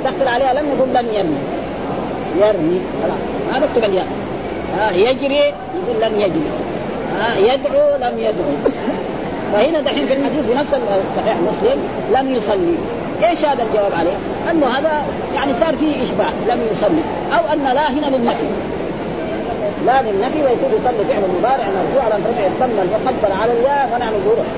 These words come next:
ان لا هنا مو للنفي، للنفي، للنفي، ما هي للنفي. واما اذا كان في النهي لازم يقول لم يصلي، هذا المعروف. ها؟ واذا جاء مثلا في هذا فيكون مثلا اشبعنا الكسره، اذا ال-، اشبعنا الكسره ايش؟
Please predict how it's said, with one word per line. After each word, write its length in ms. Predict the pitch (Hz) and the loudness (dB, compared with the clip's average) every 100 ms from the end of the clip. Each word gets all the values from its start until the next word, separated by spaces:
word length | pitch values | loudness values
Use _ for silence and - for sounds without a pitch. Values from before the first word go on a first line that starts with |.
| - | -2
ان 200 | 226 226 | 0 2
لا 160 | 254 262 | 2 2
هنا 160 | 247 254 | 0 0
مو 120 | 285 | 2
للنفي، 600 | 247 196 165 - 170 165 - 185 | 2 2 0 -2 2 2 2 0
للنفي، 300 | 254 262 170 - - | 2 2 -2 -2 0
للنفي، 380 | 226 226 233 165 | 0 0 0 0
ما 200 | 190 233 | 2 2
هي 60 | |
للنفي. 480 | 196 165 156 - - 170 - - | 2 2 0 -2 -4 -4 -4 -2
واما 220 | 196 247 233 | 0 2 2
اذا 120 | 226 | 2
كان 220 | 294 277 | 0 0
في 100 | 226 | 0
النهي 240 | 254 285 | 0 0
لازم 200 | 262 277 262 277 | 2 0 0 0
يقول 220 | 277 277 | 0 0
لم 80 | 254 | 0
يصلي، 360 | 208 - - 208 196 - - - - - - - | 0 0 0 -2 -4 -6 -6 -4 -4 -6 -6 -2
هذا 160 | 254 | 0
المعروف. 380 | 247 196 170 156 - - | 2 0 0 -2 -4 -4
ها؟ 80 | - - - 277 | -4 -4 -4 2
واذا 380 | 339 339 294 233 | 2 4 0 0
جاء 240 | 294 233 190 208 - | 0 -2 -2 -2 -2
مثلا 240 | 196 190 170 180 | 0 2 0 0
في 180 | 175 | 0
هذا 240 | 214 185 262 - - 277 | 0 0 -2 -4 -2 0
فيكون 300 | 294 359 285 | 2 2 0
مثلا 280 | 240 233 269 262 226 240 | 2 0 0 -2 -4 -2
اشبعنا 440 | 208 240 269 226 190 - - - - - 196 | 0 0 0 0 -2 -4 -6 -4 -4 -2 -2
الكسره، 500 | - 277 214 240 285 - - - 175 | 2 2 2 0 0 -4 -4 -4 0
اذا 300 | 226 233 208 | 2 2 0
ال-، 840 | 226 190 180 - - - - - 196 | 0 -2 -4 -6 -6 -4 -4 -4 0
اشبعنا 320 | 285 294 247 | 2 4 2
الكسره 460 | 208 254 214 202 - - - - - - | 2 -2 0 0 0 -4 -6 -6 -6 -4
ايش؟ 80 | 220 | -4